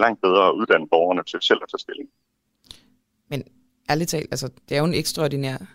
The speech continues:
Speaker 2: situation, det her. Tror du virkelig, at, øh, at det kunne komme til at ske? At det bredte sig ud til, til andre medier?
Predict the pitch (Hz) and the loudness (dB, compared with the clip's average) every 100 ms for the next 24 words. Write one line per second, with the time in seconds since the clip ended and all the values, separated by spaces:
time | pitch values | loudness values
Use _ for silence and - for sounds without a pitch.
0 | _ _ - 143 135 156 139 147 135 - | _ _ -10 -8 -6 -6 -4 -4 -4 -4
1 | 170 170 170 202 160 - 139 131 139 - | -2 -2 -2 -4 -4 -6 -6 -6 -8 -14
2 | _ _ _ _ _ _ - - 151 175 | _ _ _ _ _ _ -14 -10 -6 -4
3 | 156 156 170 - 208 185 - _ 143 - | -4 -4 -4 -4 -6 -10 -20 _ -6 -2
4 | 143 135 - - - - 185 - - 147 | -4 -4 -6 -6 -4 -2 -2 -2 -6 -6
5 | 160 - 151 180 208 151 - | -6 -6 -6 -2 -4 -4 -10